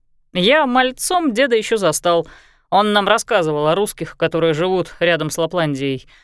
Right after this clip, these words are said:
С тех пор я интересуюсь рыбным промыслом и русскими". "А кому это нам?" "Что?" "Ты сказал, дед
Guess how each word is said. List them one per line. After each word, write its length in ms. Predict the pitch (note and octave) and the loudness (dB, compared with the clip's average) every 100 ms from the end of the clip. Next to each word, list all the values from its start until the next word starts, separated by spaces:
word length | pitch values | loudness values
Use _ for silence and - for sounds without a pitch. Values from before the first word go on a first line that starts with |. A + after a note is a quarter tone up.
| _ _ - | _ _ -14
С 80 | - | -2
тех 220 | A#3 - | -2 0
пор 220 | - F4 | 0 0
я 200 | D4+ G#3 | 2 0
интересуюсь 800 | E3 D#3 C#3+ - D#4 D4+ - - | 0 -2 -2 -2 -2 -2 -6 -8
рыбным 380 | D#3 D3 C#3 D3+ | -2 -2 -4 -2
промыслом 520 | - D#4 D4 C#4 C#4 - _ _ | 0 0 -2 -2 -4 -6 _ _
и 100 | B3+ | -2
русскими". 520 | C#4+ B3 - A3+ A3 _ _ _ _ _ _ _ _ _ _ _ | 0 0 -2 -6 -8 _ _ _ _ _ _ _ _ _ _ _
"А 460 | - D3 D3 D3 C#3+ | -4 0 2 0 -2
кому 280 | - G3 C4 | -2 0 2
это 580 | A#3+ - F#3+ F3+ D#3+ C#3+ _ - | 0 0 0 2 0 -4 _ -6
нам?" 580 | D3+ D#3 G#3+ C4 C4+ C4+ _ _ _ _ _ _ _ _ _ | 0 2 4 2 -2 -4 _ _ _ _ _ _ _ _ _
"Что?" 500 | - - - F#3+ D3+ - _ _ _ _ _ _ _ _ | -10 -6 0 0 0 -8 _ _ _ _ _ _ _ _
"Ты 160 | F3+ F3 | -2 0
сказал, 540 | - E3 D3 E3 C#3+ - _ - | 0 0 2 0 -2 -8 _ -12
дед 500 | C#3 C3 F#3+ G#3+ - | -8 0 2 2 -2